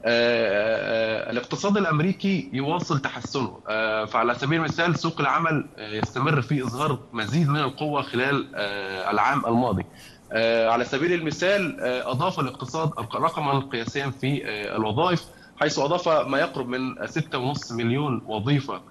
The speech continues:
آه، خلال، آه، عام ألفين واحد وعشرين. آه، انخفضت البطالة في، آه، ديسمبر الماضي إلى أدنى مستوياتها منذ، آه، فبراير عشرين عشرين. ارتفعت، آه، الأجور.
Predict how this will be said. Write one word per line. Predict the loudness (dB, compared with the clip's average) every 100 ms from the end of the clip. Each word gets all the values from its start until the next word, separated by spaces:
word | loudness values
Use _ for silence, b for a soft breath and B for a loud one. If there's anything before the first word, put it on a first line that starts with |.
| -20 -4
آه، | 0 2 0
خلال، | 0 2 4 2 0
آه، | 0 2 2 0 0 0
عام | 0 0 -4
ألفين | -10 -6 -6
واحد | -4 -4 -4
وعشرين. | -2 -2 0 2 0 -2 B B -2
آه، | 2 2
انخفضت | 0 -2 0 0 -2 -2
البطالة | -4 -4 0 0 0
في، | -2 -2 -2 -4
آه، | -6 -6 -4
ديسمبر | -4 -2 0 0 2
الماضي | 2 4 4 4
إلى | 2
أدنى | 0 0
مستوياتها | -2 -4 -4 -4 -2 -4 -2
منذ، | 0 2 2 0 -4
آه، | -2 -2
فبراير | -4 -4 2 2 2
عشرين | 0 0 0
عشرين. | 0 -2 -2 -2 -2 B B -8
ارتفعت، | 0 0 2 0 -2
آه، | -4
الأجور. | -4 -4 -2 -2 -2